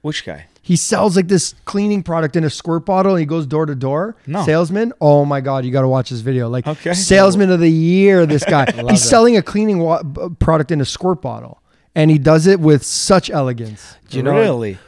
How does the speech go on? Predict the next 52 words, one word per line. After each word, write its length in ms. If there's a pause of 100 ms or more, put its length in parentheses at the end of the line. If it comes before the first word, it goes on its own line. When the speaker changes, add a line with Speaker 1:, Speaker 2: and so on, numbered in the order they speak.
(120)
Speaker 3:
one 280
thing 260
that, 260
uh, 80
my 160
dad 200
always 200
used 100
to 80
ask 220
me? 80
So 180
again, 400
for 260
the 300
new 220
listeners, 520
me 180
and 60
George, 240
we 80
used 280
to 60
work 100
for, 200
or 120
still 240
kinda 240
do 100
work 160
for 140
family 300
businesses. 500 (680)
And 140
my 100
dad 160
Speaker 2:
And 80
Speaker 3:
asked 140
me, 80
he's 60
Speaker 2:
great 60
Speaker 3:
like, 40
Speaker 2:
promoters. 500
Speaker 3:
Yeah, 200 (300)
and 120
we 100
were 200
back 260
in 80
the 180
day. 160
Um, 320